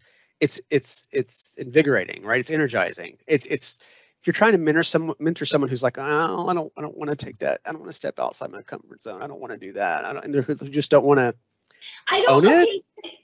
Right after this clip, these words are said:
Speaker 2: I don't know if it's just stepping outside your comfort zone. I think I'm gonna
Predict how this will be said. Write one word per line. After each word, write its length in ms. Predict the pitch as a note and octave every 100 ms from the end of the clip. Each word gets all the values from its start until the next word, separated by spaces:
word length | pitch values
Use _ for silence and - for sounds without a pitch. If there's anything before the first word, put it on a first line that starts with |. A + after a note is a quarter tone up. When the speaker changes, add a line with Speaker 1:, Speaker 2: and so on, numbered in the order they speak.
| _
Speaker 2:
I 220 | - -
don't 140 | C#5 C#5
know 240 | C#5 C5+
if 80 | A#4+
it's 120 | -
just 220 | G#4 A4 -
stepping 280 | G4 A4+ F#4+
outside 280 | F#4+ F4
your 120 | C#5 -
comfort 360 | A4 A4+ F#4
zone. 220 | C4+ B3+
I 80 | A#3+
think 340 | B3+ F4+ G#4+ -
I'm 240 | D4 D4+ C4+
gonna 220 | D#4+